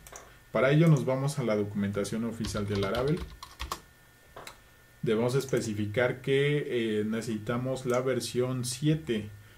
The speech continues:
porque actualmente ya está la ocho. Nos vamos aquí al, a la, este, a la, al link, cambiamos la versión a la siete y después entonces,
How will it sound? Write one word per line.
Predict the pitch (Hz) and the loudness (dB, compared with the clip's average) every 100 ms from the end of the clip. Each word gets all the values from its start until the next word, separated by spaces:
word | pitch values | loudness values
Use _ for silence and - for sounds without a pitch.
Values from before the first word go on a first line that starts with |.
| - - | -12 -2
porque | 113 110 120 | 0 2 0
actualmente | 113 - 123 127 123 123 117 | 0 0 0 2 -2 -2 -2
ya | 110 | 0
está | 107 - | -2 -4
la | 104 104 | -4 -2
ocho. | 107 104 104 | -2 -2 -4
Nos | 101 101 | -4 -6
vamos | 117 117 | -6 -6
aquí | 131 - 160 - - - | -8 -6 -6 -6 -12 -12
al, | 113 107 98 101 - - - - - - - - - | -8 -4 -4 -6 -10 -16 -18 -18 -20 -20 -20 -20 -8
a | 104 | -4
la, | 101 101 101 | -2 0 -2
este, | 101 - - 110 104 | -4 -8 -10 -8 -6
a | - | -4
la, | 117 117 117 - | -2 -2 -4 -4
al | 127 117 | -2 2
link, | 156 190 - - - - - - - - | 4 2 -2 -12 -18 -20 -20 -20 -18 -6
cambiamos | 107 110 120 135 | -2 2 2 2
la | - 101 | 0 0
versión | 104 101 120 | 0 0 -2
a | 120 | 0
la | 127 | 0
siete | 123 165 160 151 202 - - - - - - - - | 2 0 2 0 -2 -6 -20 -20 -20 -20 -20 -20 -12
y | - 165 196 | 4 6 8
después | 180 151 160 170 170 - - | 8 6 6 6 6 2 -4
entonces, | 135 123 156 151 156 165 160 | -4 4 6 6 6 4 2